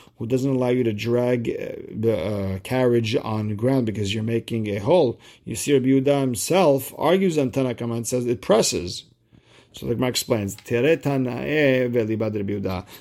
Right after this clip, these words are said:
There's two Tanaim according to Rabbi Yehuda. One Tana held that Rabbi Yehuda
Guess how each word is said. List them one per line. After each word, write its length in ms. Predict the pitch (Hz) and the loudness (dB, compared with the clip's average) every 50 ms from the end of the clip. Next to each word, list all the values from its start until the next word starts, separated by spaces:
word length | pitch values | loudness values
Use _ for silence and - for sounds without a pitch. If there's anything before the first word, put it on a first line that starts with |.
| - _ | -12 _
There's 240 | - 131 135 - - | 4 4 4 4 2
two 220 | - - 165 156 | 2 4 4 4
Tanaim 420 | 139 - 143 135 127 117 135 143 131 | 4 4 2 2 2 2 2 2 2
according 360 | 120 - - 110 110 110 107 | 0 0 -2 -2 -2 -2 -4
to 100 | - 110 | -4 -4
Rabbi 220 | 107 98 101 104 | -2 -2 0 -2
Yehuda. 600 | 104 98 98 92 92 113 123 147 170 180 185 - - _ _ - - _ _ _ _ _ _ _ _ | 0 0 0 0 2 2 4 4 4 2 2 -2 -6 _ _ -20 -20 _ _ _ _ _ _ _ _
One 340 | - 123 123 139 156 165 143 | -2 2 2 4 4 2 2
Tana 380 | 147 143 135 135 135 127 120 | 2 4 4 4 4 2 2
held 360 | 107 104 117 127 127 127 117 | 0 0 2 4 4 4 4
that 160 | 117 107 - 107 | 2 0 0 -2
Rabbi 180 | 113 113 120 | -2 0 2
Yehuda 760 | 120 123 117 110 110 104 117 131 131 127 110 104 110 123 | 4 4 4 2 2 2 2 2 2 2 2 0 -2 -2